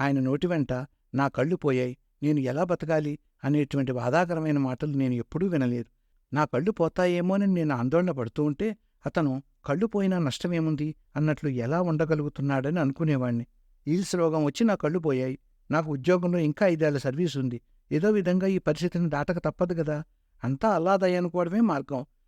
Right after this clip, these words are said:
ఆయన నిర్ణయాన్ని మనం ఒప్పుకోక తప్పదు కదా" అని తన గురించి చెప్పుకు వచ్చాడు. అతని కుటుంబ సభ్యులు తనని చూడటానికి వచ్చినప్పుడు నా గురించి వాళ్ళతో చెబుతుండేవాడు. అతని కుటుంబ సభ్యులు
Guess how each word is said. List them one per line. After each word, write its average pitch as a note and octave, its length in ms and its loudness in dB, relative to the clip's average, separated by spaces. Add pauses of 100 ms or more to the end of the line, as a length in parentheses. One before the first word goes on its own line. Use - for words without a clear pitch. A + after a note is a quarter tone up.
(200)
ఆయన D#3+ 220 2
నిర్ణయాన్ని F3+ 500 2
మనం E3 240 0
ఒప్పుకోక E3 400 0
తప్పదు F3+ 320 -2
కదా" C3 280 -2 (320)
అని F3 140 2
తన C3+ 260 -2
గురించి E3 240 -2
చెప్పుకు E3+ 380 -2
వచ్చాడు. B2+ 420 -4 (440)
అతని C#3 240 0
కుటుంబ F3+ 320 0
సభ్యులు C#3 520 -2 (260)
తనని D3 260 2
చూడటానికి D#3 560 -2
వచ్చినప్పుడు D#3+ 480 0 (280)
నా C#3 100 0
గురించి C#3 340 -2
వాళ్ళతో C#3 360 -2
చెబుతుండేవాడు. C3+ 760 -2 (380)
అతని C#3 220 0
కుటుంబ E3+ 340 0
సభ్యులు C3+ 460 -4